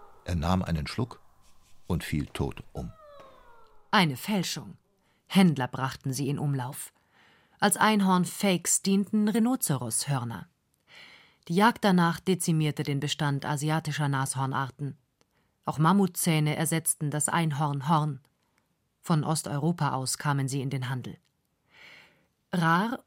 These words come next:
Speaker 2: und teuer, weil sie der Vorstellung von Einhörnern entsprachen,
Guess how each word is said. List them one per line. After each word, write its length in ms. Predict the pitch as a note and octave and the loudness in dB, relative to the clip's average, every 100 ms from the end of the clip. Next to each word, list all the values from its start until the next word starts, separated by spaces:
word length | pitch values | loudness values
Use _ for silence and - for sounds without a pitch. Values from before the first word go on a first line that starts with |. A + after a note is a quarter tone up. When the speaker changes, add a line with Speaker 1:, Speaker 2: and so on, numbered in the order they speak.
| _ - | _ -4
Speaker 2:
und 180 | F3+ F3 | -2 0
teuer, 480 | E3 D3+ F3 A#3 A3+ _ _ - | 2 2 2 -2 -6 _ _ -4
weil 280 | F3 F3+ | 2 2
sie 120 | D#3+ E3 | 2 0
der 160 | D#3+ | -4
Vorstellung 640 | - A#3 B3+ - E3+ C#3+ C#3 | -4 -4 -4 -2 -2 0 -2
von 240 | D#3 C#3+ | -4 -2
Einhörnern 500 | D3+ D#3 C#3+ C#3 C3+ | -2 -2 0 -2 -2
entsprachen, 720 | C#3 - - C#3 D3 - A3 | -4 -8 -8 -6 -6 -2 -4